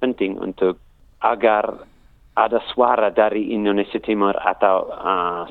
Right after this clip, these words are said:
suara dari N T T, um, dalam kanon sastra Indonesia yang sudah diterjemah, yang sudah ada terjemahan dalam bahasa Inggris.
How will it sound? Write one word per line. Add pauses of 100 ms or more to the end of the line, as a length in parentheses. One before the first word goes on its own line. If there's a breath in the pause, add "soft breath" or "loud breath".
suara
dari
N
T
T,
um,
dalam
kanon (240)
sastra
Indonesia
yang
sudah
diterjemah,
yang
sudah
ada
terjemahan
dalam
bahasa
Inggris.